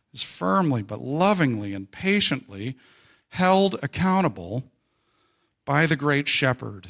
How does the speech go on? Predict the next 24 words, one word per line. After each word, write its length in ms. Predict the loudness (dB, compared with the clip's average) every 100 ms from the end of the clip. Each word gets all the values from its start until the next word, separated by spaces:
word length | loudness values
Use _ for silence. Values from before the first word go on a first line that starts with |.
| -20 _ _ _ _ _ -4
who 220 | 0 2
is 280 | 2 0 -2 0
our 480 | 2 4 4 2
supreme 600 | 0 0 0 0 0 0
example 760 | -6 -4 -2 -2 -4 -8 -16 -16 -20 _ _ _ _ _ _ _ _ _
of 80 | -12
patience. 760 | -4 -2 0 -4 -4 -4 -4 -6 _ _ _ _ _ _ _ _ _ _ _ _ _ _ -20 -20 _ _ _ _ _ 2
Well, 100 | 4
we 80 |
get 140 | 4 2
to 80 | 2
verses 420 | 2 4 4 2
three 380 | 2 2 4 2
and 160 | -2
four, 500 | 0 2 4 4 2 0
and 300 | -2 -2 -6 _ _ _ _
Paul 240 | -2 0
provides 840 | 2 0 2 2 2 0 2 0 0 _ _ -4
a 100 | -2
brief 460 | 2 2 2 0
word 480 | -2 -2 -2 -6 -12 -18 _ _ _ _ -8
about 340 | -2 0 0
the 60 | 0
sheep. 460 | 0 0 -4 -8